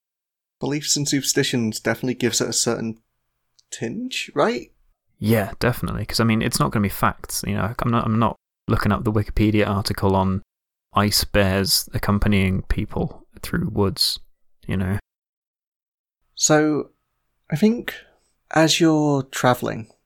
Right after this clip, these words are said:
Speaker 1: and probably over, like, the last few days, no, not days, <laughs> the last day, uh,
Speaker 2: Yeah.
Speaker 1: since, since Chala kind of summoned this thing, there's a story that,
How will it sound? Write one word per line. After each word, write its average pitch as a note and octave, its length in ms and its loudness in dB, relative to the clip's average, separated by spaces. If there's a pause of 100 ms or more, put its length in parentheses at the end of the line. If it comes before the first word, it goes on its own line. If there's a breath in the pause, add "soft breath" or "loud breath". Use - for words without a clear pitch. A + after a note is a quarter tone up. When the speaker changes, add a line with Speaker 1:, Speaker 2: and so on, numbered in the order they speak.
(100)
Speaker 1:
and B2 360 2 (140)
probably C#3 260 2
over, B2+ 200 2
like, A2 140 0
the G#2+ 60 -2
last G#2+ 280 -2
few G#2+ 260 -4
days, - 580 -4 (600)
no, A#2 120 -2
not A2+ 200 -2
days, A#2 380 4
<laughs> - 40 -18
the B2+ 100 2
last - 300 2
day, B2 300 4 (260)
uh, A#2 260 6
Speaker 2:
Yeah. A#2+ 60 6
Speaker 1:
since, - 920 4 (360)
since B2+ 300 0
Chala B2 520 4
kind A#2+ 300 -2
of A#2 100 0
summoned C3 520 -2
this - 220 -4
thing, A2 360 -4 (800)
there's C3 160 2
a B2+ 60 4
story C3 420 4
that, B2 180 2